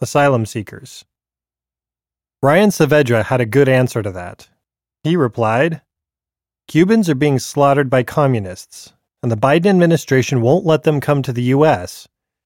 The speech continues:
because they know that the majority of Cubans vote for Republicans." He's right. The Biden administration and the Democrat Party are pushing too hard for Marxism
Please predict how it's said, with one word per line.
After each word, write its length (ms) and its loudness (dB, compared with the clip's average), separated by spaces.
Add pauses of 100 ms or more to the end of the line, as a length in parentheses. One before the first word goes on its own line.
(300)
because 340 2
they 160 2
know 300 4
that 160 0
the 80 -2
majority 580 2
of 140 0
Cubans 640 0 (420)
vote 300 0
for 160 2
Republicans." 920 -2 (1600)
He's 180 -2
right. 240 0 (840)
The 100 -2
Biden 300 0
administration 880 -2 (100)
and 140 0
the 60 0
Democrat 520 0
Party 300 -2
are 100 -8
pushing 380 -4
too 340 -2
hard 360 0
for 80 -6
Marxism 680 -2